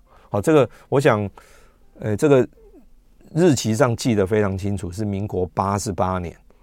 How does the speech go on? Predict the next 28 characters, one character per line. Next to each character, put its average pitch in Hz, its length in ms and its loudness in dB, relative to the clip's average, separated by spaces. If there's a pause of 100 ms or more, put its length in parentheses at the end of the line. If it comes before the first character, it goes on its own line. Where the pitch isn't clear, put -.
好， 95 140 -8
这 131 160 -2
个， 120 260 2
这 120 120 0
位 117 220 4
医 113 100 -2
师 110 160 -6
我 95 120 0
还 87 80 -4
认 95 200 -4
识 92 220 -10
他。 85 240 -10 (400)
好， 95 160 -2
这 135 160 2
是 143 60 6
我 123 100 4
们 101 160 -2
看 120 240 -2
到 120 160 4
这 113 80 2
种 98 160 -2
消 104 220 0
息 95 240 -8
哈， 101 100 -2
其 104 160 -8
实 110 100 -4
后 120 200 4
来 101 160 2